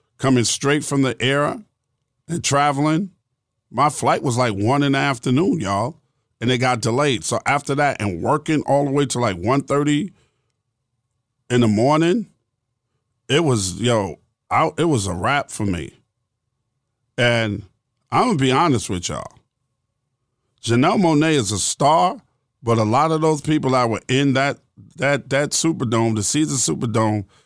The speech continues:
just did not know her music. And then at one time, she did this song called Get Off My Areola, and she pulled her breasts out,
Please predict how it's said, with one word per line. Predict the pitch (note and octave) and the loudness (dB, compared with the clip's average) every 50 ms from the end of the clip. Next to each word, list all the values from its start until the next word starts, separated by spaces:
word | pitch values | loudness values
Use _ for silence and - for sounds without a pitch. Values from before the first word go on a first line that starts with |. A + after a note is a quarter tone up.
| _ _ _ - | _ _ _ -8
just | - A2+ A2 F2 E2 | -4 -4 -2 -2 0
did | A2+ B2+ C3+ | 0 2 2
not | B2+ C3 C#3 C#3 | 2 2 2 2
know | C3+ C#3 C#3 C3+ C#3 | 2 2 2 2 2
her | C3+ | 2
music. | C3 A#2 C#3 D#3+ C3+ G2+ G#2 F#2 E2 - | 2 2 2 2 0 0 -4 -6 -6 -2
And | G#2+ A#2 | 0 0
then | A2+ A#2 A2+ | 2 2 2
at | A2 A2 G#2 | 0 0 0
one | G#2+ C3+ C#3+ C#3+ C3 | 0 0 0 0 -2
time, | - C#3+ C#3 C3 C3 B2 | 0 0 2 2 2 0
she | A2+ - - C#3+ C3 B2+ - - _ _ _ _ _ _ _ _ _ _ | 0 -2 -2 -2 -2 -4 -6 -12 _ _ _ _ _ _ _ _ _ _
did | B2+ A#2+ C3 C3 A#2+ | -2 0 0 0 2
this | A#2 C3 B2+ A2 - | 2 0 0 0 -2
song | - - - - - - D3 C#3+ D3 C#3 A#2+ | -4 -6 -6 -4 -2 0 2 2 2 0 0
called | - - A#2 A2+ G#2 | 0 -2 -2 0 0
Get | F#2+ A#2 B2+ | 0 0 2
Off | C#3 C#3 B2 A#2 | 2 2 2 0
My | B2+ B2+ B2+ - | 0 0 0 0
Areola, | G2 B2+ C3+ B2+ B2 A#2 B2 C#3 D3 C#3 B2 A#2+ A#2+ B2+ C3 _ _ _ _ _ _ _ _ _ _ _ _ _ _ | 0 0 0 0 2 2 2 2 2 2 0 0 -2 -2 -6 _ _ _ _ _ _ _ _ _ _ _ _ _ _
and | - A#2+ B2 A2+ G2 | -2 0 0 0 0
she | - - E3 | 0 0 -2
pulled | F3 D#3 - C3 C3+ C#3+ C#3+ | -2 -2 0 0 0 2 2
her | C#3+ D3+ | 0 0
breasts | C#3+ C3 D3 F3+ - C4 E3+ | 0 0 0 0 0 0 0
out, | B2+ A2+ G#2 E2+ - | 0 0 0 -2 -4